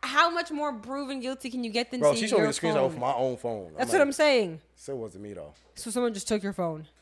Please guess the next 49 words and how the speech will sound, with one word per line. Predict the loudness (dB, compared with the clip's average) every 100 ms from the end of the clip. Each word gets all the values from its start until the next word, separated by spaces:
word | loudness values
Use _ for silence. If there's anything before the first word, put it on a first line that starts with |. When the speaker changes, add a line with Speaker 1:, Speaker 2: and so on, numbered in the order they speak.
| _
Speaker 2:
Bro, | -10 -8 -6
I | -4 -4
don't | -4 -6
know. |
Yo, | -4 -2 -4
honestly, | -6 -2 -2 -2 -4
yo, | -6
she | -6
probably, | -10 -10 -6
<laughs> | -4 -4 -8 -6 -4 -6 -6 -10 _ _ -2 -2 -4 -2
I | 4
lo-, | 6 6 6
I | 8
laugh | 8 10 8
now | 6 2
and | 2
think | 2
about | 4 4
it. |
It |
was | 4 -2
mad | 0 0 0
stupid, | -6 -10 -8 -10
though. | -12 -10
I | -10
was | -8
like, | -10 -12 -12
"Yo, | -12 -10
I'll | -12
just | -12
be | -14
doing | -14 -14 -16
shit." | -18 -20 _ _ _ _ _ _
She | -20 -20
cool, | -16 -12
though. | -12 -14 _ _ -20
Speaker 1:
I |
mean, | -16 -14 -14 -14
I | -14
just, | -14 -8
I | -6 -6
don't, | -6
yeah, | -6 -4
I |
don't | -6 -6
think | -10 -8
that | -8
breaks | -8 -10 -10
work. | -12 -14